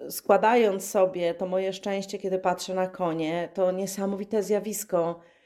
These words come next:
olbrzymi klucz gęsi, które po prostu sunęły po niebie, które ja dostrzegłam, a dostrzegłam, bo miałam wyczulone zmysły dostrzegania ze względu na postanowienie powarsztatowe uczestników.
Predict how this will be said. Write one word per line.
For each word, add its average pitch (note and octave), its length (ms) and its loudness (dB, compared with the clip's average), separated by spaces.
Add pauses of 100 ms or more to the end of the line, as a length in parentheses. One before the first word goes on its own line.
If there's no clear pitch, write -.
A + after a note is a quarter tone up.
(300)
olbrzymi G3+ 600 2
klucz F#3+ 320 -4
gęsi, E3+ 760 -2
które F3+ 280 -4
po F3 140 -14
prostu F#3 400 -4
sunęły F#3+ 460 4
po F#3 160 -4
niebie, D#3+ 580 -4 (460)
które F3+ 440 0
ja F3 180 4
dostrzegłam, D#3+ 1080 0
a E3 120 -4
dostrzegłam, F#3 640 0
bo F#3 80 -2
miałam F#3 280 0
wyczulone G3 680 0
zmysły F#3+ 560 0
dostrzegania F3+ 760 0
ze F3 140 -2
względu F3 480 -2
na F3 360 0 (440)
postanowienie F3+ 1120 0
powarsztatowe F3 760 -2
uczestników. F#3 920 -2